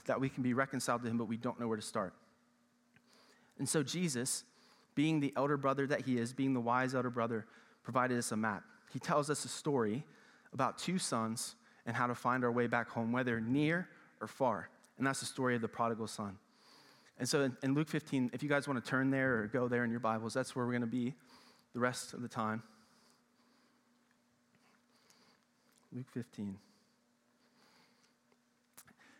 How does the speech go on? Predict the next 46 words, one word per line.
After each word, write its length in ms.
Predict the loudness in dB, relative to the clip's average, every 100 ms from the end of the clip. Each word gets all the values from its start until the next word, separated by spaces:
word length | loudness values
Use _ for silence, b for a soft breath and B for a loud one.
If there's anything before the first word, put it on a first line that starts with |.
| B
And 120 | 0
this 160 | 2 0
is 60 |
the 100 | -2
people 440 | -4 -2 -2 0 2
around 280 | 2 2
Jesus. 280 | 0 -2 -2
So 120 | -4
this 180 | 0 0
is 120 | 0
the 80 | -2
audience 380 | 0 2 2 -2
that 80 | -2
he's 100 | -4
speaking 380 | -2 -4 -4 -8
to. 180 | -8 -14 -14 _ _ _ _ B B
So 120 | -4
Luke 160 | -2 -2 -4
fif-, 140 | -6 -6 -10
Luke 160 | -10 -2
fifteen, 380 | -2 0 0
one 120 | 0 0
through 120 | -2
two. 240 | -2 -4 -6 -20 B B B B B B B -2
"Now 100 | 0
the 80 | 0
tax 320 | 0 -2 0
collectors 380 | -2 0 -2 -2
and 100 | -2
sinners 320 | 0 0 0
were 80 | 0
all 200 | 2 2
gathering 400 | 0 2 0 2
around 240 | 0 0
to 60 | -2
hear 200 | -2 -2
Jesus. 560 | -2 -4 -4 -8 -12 -16 B B B B -8
But 120 | -6
the 60 | -4
Pharisees 520 | 0 2 2 -2 -2
and 100 | -2
teachers 320 | -2 -6 -6
of 60 | -4
the 60 |
law 140 | 0 2
muttered, 380 | 2 0 0